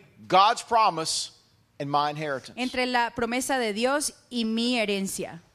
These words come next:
Speaker 1: But you know, one of the things you learn as you grow up,
Speaker 2: Pero una de las cosas que tú aprendes cuando creces,
Speaker 1: others are watching.
Speaker 2: otros te están mirando.
Speaker 1: Parents,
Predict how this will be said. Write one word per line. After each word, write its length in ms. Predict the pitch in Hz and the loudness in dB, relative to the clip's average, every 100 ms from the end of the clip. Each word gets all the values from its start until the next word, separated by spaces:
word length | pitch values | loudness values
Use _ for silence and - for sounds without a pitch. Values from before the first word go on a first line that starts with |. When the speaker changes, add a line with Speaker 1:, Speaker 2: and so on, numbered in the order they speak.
| - | -14
Speaker 1:
But 100 | 123 | -8
you 80 | 151 | -2
know, 120 | 160 | -2
one 260 | 147 165 202 | 2 0 0
of 80 | |
the 100 | 208 | -6
things 320 | 190 202 196 147 | -6 -6 -6 -4
you 140 | 175 | -2
learn 260 | 170 185 175 | -2 -4 -4
as 160 | 151 | -8
you 60 | 147 | -10
grow 300 | 143 156 156 | -4 -2 0
up, 340 | 160 127 - _ | -2 -6 -14 _
Speaker 2:
Pero 180 | 240 240 | -2 0
una 180 | 269 302 | 0 0
de 20 | |
las 160 | 285 | -2
cosas 280 | - 226 269 | -4 -4 -6
que 140 | - 214 | -4 -4
tú 180 | - | 0
aprendes 680 | 220 - 254 294 240 214 196 - | -2 0 0 0 0 -4 -8 -4
cuando 300 | 233 214 202 | -4 -2 -4
creces, 680 | 214 247 302 202 220 - - _ | -2 -2 -2 -4 -6 -8 -14 _
Speaker 1:
others 340 | 123 135 131 120 | -4 0 0 -2
are 120 | 113 | -2
watching. 500 | 107 104 95 - 76 - _ _ _ _ 220 | -2 -4 -6 -8 -10 -20 _ _ _ _ -4
Speaker 2:
otros 360 | 226 240 240 | -2 -2 -4
te 60 | 214 | -4
están 280 | 190 196 190 | -4 -4 -4
mirando. 540 | 196 185 180 160 170 - _ _ | -4 -4 -4 -10 -12 -18 _ _
Speaker 1:
Parents, 640 | - 170 185 202 - - | -4 0 2 0 -4 -8